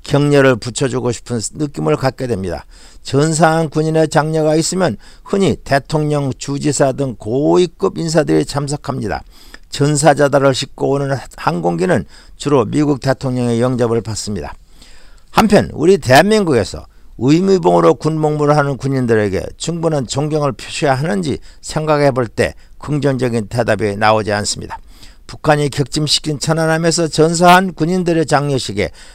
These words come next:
당시의 대통령이 참석조차 하지 않았다는 보도를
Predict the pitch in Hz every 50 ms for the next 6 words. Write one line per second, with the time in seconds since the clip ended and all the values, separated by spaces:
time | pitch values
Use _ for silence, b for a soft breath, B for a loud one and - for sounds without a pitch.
0 | B B - 139 147 151 131 143 135 131 123 - 131 127 120 - - 131 127 127
1 | 123 113 - - - 156 156 - 160 - - - 147 135 - 156 147 143 143 147
2 | 139 123 131 147 160 165 - - 185 180 185 180 165 160 156 147 165 160 165 175